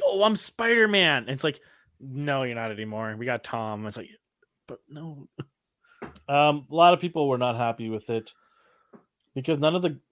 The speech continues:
Speaker 2: none of the gameplay was anything related to M C U. So I don't know why there was a need for it. I think it's just Sony trying to get some extra cash out of the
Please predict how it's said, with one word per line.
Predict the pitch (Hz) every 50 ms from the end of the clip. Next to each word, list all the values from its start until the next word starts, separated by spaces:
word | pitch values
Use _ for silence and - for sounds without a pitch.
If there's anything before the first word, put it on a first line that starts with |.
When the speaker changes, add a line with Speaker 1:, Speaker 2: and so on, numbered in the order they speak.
| _ _
Speaker 2:
none | 139 131 143 156
of | 175
the | 175 151
gameplay | 123 127 127 131 127 - 135 135 127 117
was | 113 107 -
anything | 117 127 127 131 127 - 123 117 113
related | 101 107 104 107 107 107 113 107 -
to | - 113
M | 113 113 107 98
C | - - 101
U. | 98 98 101 110 147 208 214 _ _ _ _ _ _ _ _ _ _ _ _
So | - 135
I | 123 123 127
don't | 143 151
know | 156 147
why | 131 113 113 110 107 110 117
there | 113 120
was | 120 113 101
a | 101
need | 104 107 110 120
for | 131
it. | 123 -
I | 123
think | 113 175 180 170 147
it's | 127 -
just | - 143 - - -
Sony | 123 123 123 120 110
trying | - 123 113
to | 117 110
get | 101 113 107 -
some | - 113 107
extra | 104 101 - - 107
cash | - - - 113 107 110 120 - - - -
out | 120 117 113
of | 113 104 110
the | 113 104 104 104 98